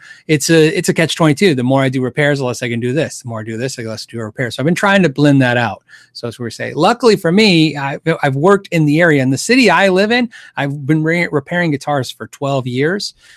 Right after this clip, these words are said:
So twelve years of repairs gives you a pretty long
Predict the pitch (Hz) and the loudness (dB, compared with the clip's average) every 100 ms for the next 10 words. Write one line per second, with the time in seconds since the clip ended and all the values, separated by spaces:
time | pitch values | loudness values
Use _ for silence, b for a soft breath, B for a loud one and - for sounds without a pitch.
0 | b - 139 127 b b - 226 202 196 | b -6 -4 -4 b b 0 2 4 4
1 | 202 170 151 156 170 185 151 151 135 135 | 2 2 -6 -4 -4 -4 -4 -4 -4 -8
2 | - 147 131 135 135 131 | -6 -6 -4 -2 -2 -6